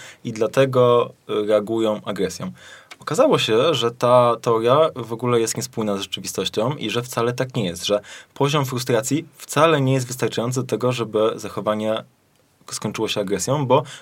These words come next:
ludzie szukają innych sposobów na poradzenie sobie. Z jednym z pora-, z powod-, ze sposobów jest odsunięcie problemu na później, usunięcie przeszkody.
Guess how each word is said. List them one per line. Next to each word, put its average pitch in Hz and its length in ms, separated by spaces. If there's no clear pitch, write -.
ludzie 131 180
szukają 139 280
innych 143 320
sposobów 95 380
na 92 100
poradzenie 90 500
sobie. 82 320
Z 110 120
jednym 117 260
z - 60
pora-, 107 320
z 113 220
powod-, 101 440
ze - 380
sposobów 107 560
jest 131 200
odsunięcie 131 500
problemu 98 280
na 90 80
później, 110 480
usunięcie 104 440
przeszkody. 95 520